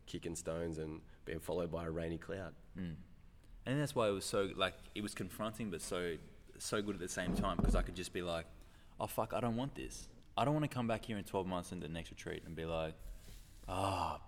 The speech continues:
Speaker 2: bro, fucking
Speaker 1: Yeah,
Speaker 2: work.'"
Speaker 1: or needing to come on the retreat to un-, <laughs> unplug.
Speaker 2: Yeah.
Speaker 1: You know, going because you go, "Okay,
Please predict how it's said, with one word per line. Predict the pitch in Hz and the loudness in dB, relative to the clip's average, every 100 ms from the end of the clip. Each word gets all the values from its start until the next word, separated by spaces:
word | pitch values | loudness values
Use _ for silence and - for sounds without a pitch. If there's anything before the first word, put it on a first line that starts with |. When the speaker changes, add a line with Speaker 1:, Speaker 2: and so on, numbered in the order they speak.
| - | -4
Speaker 2:
bro, | 95 90 82 | 2 2 2
fucking | - 101 92 85 | -2 -4 -4 -2
Speaker 1:
Yeah, | 87 101 | 0 4
Speaker 2:
work.'" | 90 80 - | 4 2 2
Speaker 1:
or | 107 | 2
needing | 104 101 104 107 101 | 4 4 6 6 4
to | 98 | 2
come | 98 - - 95 98 | -2 -4 -2 0 2
on | 98 | 4
the | 92 | 4
retreat | 87 85 - 80 78 - - | 4 2 2 2 2 -4 -8
to | - - | -6 -2
un-, | 85 82 80 - - - - - | 0 0 -2 -8 -12 -16 -16 -16
<laughs> | - - - - | -14 -12 -12 -6
unplug. | - 87 - 80 80 80 | -2 -2 0 0 -2 -6
Speaker 2:
Yeah. | 82 73 - - - | -6 -6 -8 -14 -10
Speaker 1:
You | - | -2
know, | 85 85 - - - - | 0 -2 -6 -12 -12 4
going | 113 113 110 104 | 6 8 6 2
because | 95 - 95 92 90 - | 0 0 2 2 0 -4
you | 87 | -4
go, | 82 85 - - | -2 -2 -4 -4
"Okay, | 131 - - - | -4 -4 -8 -8